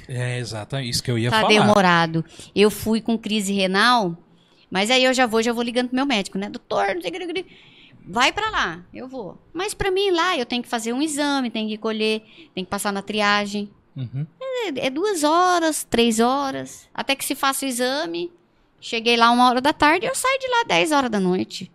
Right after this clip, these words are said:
Speaker 1: Uhum.
Speaker 2: Então isso, i-, isso é, é normal. Porque não tá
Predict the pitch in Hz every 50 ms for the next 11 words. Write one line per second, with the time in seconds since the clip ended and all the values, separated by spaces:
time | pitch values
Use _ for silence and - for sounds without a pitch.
0 | _ _ 139 123 110 117 127 139 151 - _ 294 320 349 359 349 339 381 370 -
1 | - 370 330 277 - - _ _ _ - - - - 262 294 285 - - 381 392
2 | 359 339 359 403 - - 330 403 453 494 508 508 427 349 349 370 415 440 415 247
3 | 180 - - _ _ _ _ _ _ _ _ _ _ _ - 320 302 381 403 415
4 | 392 -